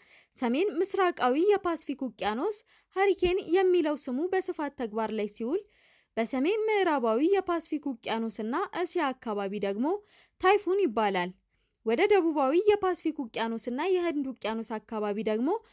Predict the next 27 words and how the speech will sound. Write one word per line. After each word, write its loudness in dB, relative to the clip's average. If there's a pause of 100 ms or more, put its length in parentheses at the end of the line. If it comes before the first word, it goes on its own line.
(320)
ትሮፒካል 4
ሳይክሎን -2
በመባል 0
ይጠራል። -4 (640)
በዚህ 6
ቪዲዮ 8
መጀመሪያ -2
አካባቢ -6 (180)
ሃሪኬን 0
ፓትሪሻ -6 (180)
ስልም -2 (420)
ሰምታችኋል፣ 0 (460)
ወይም 4 (160)
በዜናዎች 2
ላይ 2
ሳይክሎን 0
ጆን፣ 0 (400)
ሃሪኬን 4
አንድሪው 0 (120)
እንዲሁም 4
ከሰሞኑን -2
የተነሳው -4
ሃሪኬን 0
አያን -2
ሲጠቀሱ -4
ሰምታችሁ -2
ይሆናል። 0